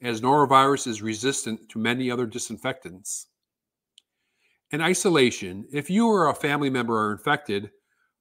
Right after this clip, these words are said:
avoid contact with others as much as possible until forty-eight hours after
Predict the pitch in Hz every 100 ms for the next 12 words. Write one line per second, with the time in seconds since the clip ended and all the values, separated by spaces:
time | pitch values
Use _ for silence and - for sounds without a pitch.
0 | - 131 143 170 180 - 160 165 165 160
1 | 151 135 139 127 117 104 98 120 127 -
2 | - 151 147 - 107 98 101 _ _ _
3 | _ _ - 123 - 151 - 156 151 143
4 | 139 131 123 113 117 - 117 - 120 117